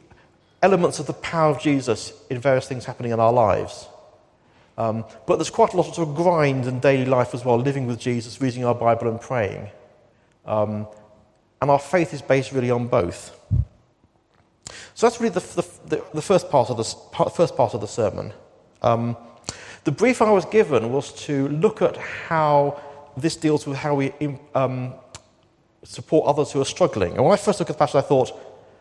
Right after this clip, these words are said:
"Surely there's not much to do about that." But thinking about that, I think there was, there was quite a lot to be said. Um, so I think we'd like to be like Jesus.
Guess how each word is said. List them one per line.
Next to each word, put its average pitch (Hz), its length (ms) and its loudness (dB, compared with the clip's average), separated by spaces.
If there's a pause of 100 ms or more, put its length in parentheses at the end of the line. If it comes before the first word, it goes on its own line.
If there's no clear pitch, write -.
"Surely 170 300 -4
there's 147 100 -8
not 143 140 -4
much 127 160 -2
to 143 80 -14
do 147 160 0
about 117 240 2
that." - 340 -4 (480)
But 156 80 0
thinking 202 240 0
about 123 220 4
that, 131 100 2
I - 40 2
think - 180 -4
there 135 80 4
was, 135 240 2
there 139 100 0
was 131 140 2
quite 139 340 -4
a - 20 -8
lot 139 400 -2 (260)
to - 60 -20
be 107 100 -6
said. - 340 -6 (520)
Um, 113 380 2 (640)
so 170 120 2
I 165 40 6
think 220 140 0
we'd 196 120 4
like 180 240 -2
to 151 60 -8
be 147 100 2
like 139 240 0
Jesus. 104 560 -6